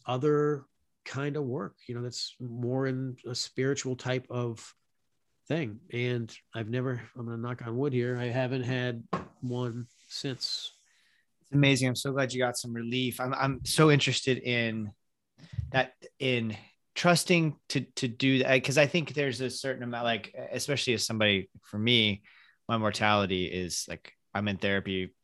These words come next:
Speaker 2: constantly for, like, being worried, like, having this conversation shows the progress I've made in therapy. The fact that I can talk about this even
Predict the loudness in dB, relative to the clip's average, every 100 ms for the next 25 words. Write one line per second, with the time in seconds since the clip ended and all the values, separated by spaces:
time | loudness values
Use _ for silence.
0 | -10 0 2 2 -2 -6 -10 -6 -6 -6
1 | -10 -14 _ -4 0 0 2 2 4 2
2 | 0 2 4 6 4 4 2 2 2 2
3 | 2 -2 -6 -8 _ _ _ _ -6 2
4 | 4 4 2 -2 -2 2 2 2 -2 -2
5 | -2 -2 -2 -4 -2 0 0 -6 -2 2
6 | 4 4 2 0 2 2 2 0 -2 -4
7 | -8 -6 -6 -8 -10